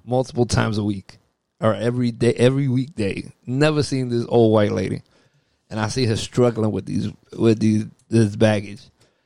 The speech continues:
And I was like, "Hey, where you going?" She's like, "Oh, no, I'm going to the top of the hill. I live right there." I was like, "Hey,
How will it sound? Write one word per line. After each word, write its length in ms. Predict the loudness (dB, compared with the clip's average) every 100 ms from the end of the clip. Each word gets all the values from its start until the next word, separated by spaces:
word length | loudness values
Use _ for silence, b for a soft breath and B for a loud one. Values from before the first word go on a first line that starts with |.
| _ _ _
And 140 | -16 -10
I 80 |
was 120 | -8 -4
like, 200 | -4 -2
"Hey, 480 | -2 0 -2 -6 -6
where 180 | 2 4
you 100 | 4
going?" 360 | 0 -2 -4 -4
She's 160 | 0
like, 160 | 2 2
"Oh, 440 | 2 4 6 4
no, 220 | 2 2 2
I'm 100 | 2
going 240 | 2 2
to 100 | 4 2
the 80 | 4
top 160 | 2
of 80 | 2
the 80 | -2
hill. 320 | 2 2 2
I 80 | 0
live 240 | 0 -2
right 200 | -2 -4 -4
there." 260 | -6 -6 -10 _ _ _ _
I 60 | -2
was 80 | 0
like, 140 | 0
"Hey, 300 | 0 0 -6